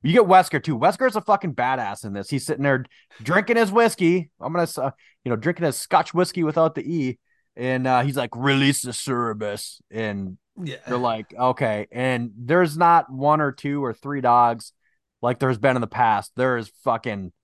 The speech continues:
Speaker 1: a hundred of 'em. And they're mutated, and they're, they're, they look fucking cool. With it being dark, you know, it made the C G I green screen look a little bit better as well, too.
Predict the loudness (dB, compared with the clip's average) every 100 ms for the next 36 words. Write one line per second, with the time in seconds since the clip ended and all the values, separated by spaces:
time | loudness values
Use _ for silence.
0 | -12 -10 0 2 4 2 0 -2 -6 -8
1 | -14 _ _ _ _ -4 -2 -2 0 2
2 | 2 2 2 4 2 2 -2 -4 -8 _
3 | _ -8 -8 -2 0 2 0 0 -2 0
4 | -6 -4 -2 0 -2 -6 _ _ _ -2
5 | -2 2 4 4 4 4 4 2 -2 -4
6 | -2 -2 -4 -8 -8 -4 2 4 4 2
7 | -2 -4 -4 -4 -2 0 -2 -4 -4 -4
8 | -4 -2 -2 -4 -4 -4 -4 -4 -6 -6